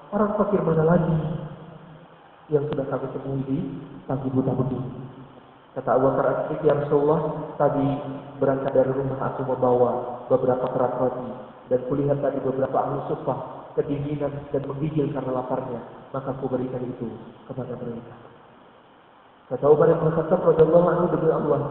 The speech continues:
sejak saat itu kami mengatakan kepada diri kami, kami tidak akan bisa mengalahkan Abu Bakar di dalam amal-amalnya." Rekan-rekan semuanya, bukan Allah,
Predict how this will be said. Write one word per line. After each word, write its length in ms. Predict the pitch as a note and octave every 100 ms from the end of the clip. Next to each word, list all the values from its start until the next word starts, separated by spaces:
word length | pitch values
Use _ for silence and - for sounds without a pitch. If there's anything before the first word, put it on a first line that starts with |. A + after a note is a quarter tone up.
| - - -
sejak 280 | E3 D3 B2
saat 200 | C#3 C#3+
itu 120 | D3
kami 200 | - C3 C3+
mengatakan 480 | C3 C3 C#3 C3 B2+
kepada 200 | - B2 B2
diri 160 | B2+
kami, 280 | B2+ A#2 A#2+ A#2 - -
kami 160 | C#3 C3 C3+
tidak 160 | A#2+ B2
akan 200 | A2 A#2+ B2
bisa 140 | C3 A2 - - - B2
mengalahkan 400 | B2 A#2+ - A#2+
Abu 180 | B2+ A#2+
Bakar 280 | A#2+ A2+ A2+ - - -
di 40 | C3
dalam 200 | A#2 A2+
amal-amalnya." 840 | A2+ A2+ A#2 - A2+ A2 G#2+ - - - - - - - - - - - - - - - - - - - - - - - - -
Rekan-rekan 520 | F3 G#3 A3 A3 -
semuanya, 240 | G3 G#3+ F#3
bukan 240 | - D3+
Allah, 240 | C3+ B2+